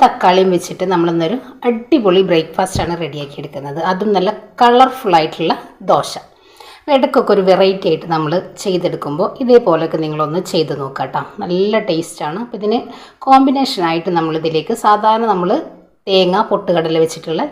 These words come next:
ചട്നിയാണ് റെഡിയാക്കി എടുക്കാറ്. അപ്പം ഞാനിപ്പോൾ ഇവിടെ സാമ്പാറാണ് ചെയ്തെടുത്തിട്ടുള്ളത് ട്ടോ. അപ്പം എല്ലാവരും ചെയ്ത് നോക്കുക.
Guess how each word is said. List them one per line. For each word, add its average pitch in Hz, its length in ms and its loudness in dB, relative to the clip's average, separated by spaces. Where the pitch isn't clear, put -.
ചട്നിയാണ് 190 540 0
റെഡിയാക്കി 147 380 -4
എടുക്കാറ്. - 340 -10
അപ്പം 240 220 -6
ഞാനിപ്പോൾ 247 340 2
ഇവിടെ 196 180 4
സാമ്പാറാണ് 220 580 6
ചെയ്തെടുത്തിട്ടുള്ളത് 151 800 -2
ട്ടോ. 156 80 0
അപ്പം - 220 -10
എല്ലാവരും 196 500 2
ചെയ്ത് 160 300 0
നോക്കുക. 151 260 -4